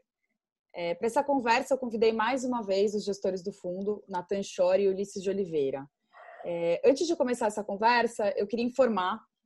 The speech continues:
que no final de agosto de dois mil e vinte, a gente reduziu a taxa de administração do fundo de um e meio por cento pra um por cento ao ano,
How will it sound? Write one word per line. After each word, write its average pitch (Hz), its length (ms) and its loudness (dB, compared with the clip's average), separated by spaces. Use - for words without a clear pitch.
que - 80 -10
no 208 80 -4
final 233 200 0
de 233 100 4
agosto 220 460 6
de 208 120 -2
dois 208 160 4
mil 202 120 0
e 185 40 -6
vinte, 196 360 -6
a 214 40 -4
gente 214 240 -2
reduziu 240 720 4
a 190 140 0
taxa 214 240 0
de 214 60 -4
administração 208 560 -2
do 202 100 -2
fundo 208 420 -4
de 196 200 0
um 233 100 0
e 254 80 2
meio 220 260 4
por 208 140 -6
cento 214 460 -4
pra 208 180 2
um 240 160 0
por 247 140 -6
cento 208 260 -2
ao 185 180 2
ano, 202 360 6